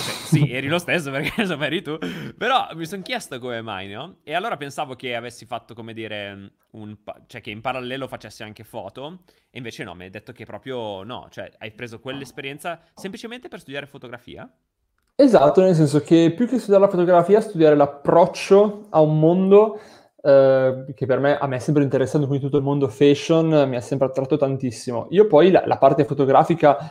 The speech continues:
Speaker 2: eh, dello scatto della macchina fotografica in sé, l-, l'ho sempre por-, portata avanti, ma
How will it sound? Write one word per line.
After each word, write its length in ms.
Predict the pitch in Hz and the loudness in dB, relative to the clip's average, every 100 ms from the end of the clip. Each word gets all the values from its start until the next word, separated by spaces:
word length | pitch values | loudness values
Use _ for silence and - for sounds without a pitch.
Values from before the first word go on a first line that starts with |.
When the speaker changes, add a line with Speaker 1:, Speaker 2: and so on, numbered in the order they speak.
| - | -14
Speaker 2:
eh, 120 | - - | -14 -2
dello 260 | 135 135 | 2 2
scatto 640 | - - - 135 - - | 0 -2 4 4 4 0
della 160 | 147 135 | 2 2
macchina 340 | 135 139 139 | 0 -4 -6
fotografica 540 | 131 131 135 131 139 135 | -2 0 4 2 2 -4
in 120 | 131 | -6
sé, 360 | 110 147 180 - _ _ _ | 2 4 4 0 _ _ _
l-, 160 | 127 120 | -4 -4
l'ho 180 | 143 131 | -2 -4
sempre 280 | 110 147 147 | -2 -2 0
por-, 300 | 143 135 123 - | 0 -2 -8 0
portata 400 | 135 131 131 123 | 2 2 2 4
avanti, 720 | 127 139 151 143 160 175 170 - _ _ | 4 4 4 4 4 4 -2 -14 _ _
ma 680 | - 127 127 131 143 143 - | -10 -4 2 4 4 4 0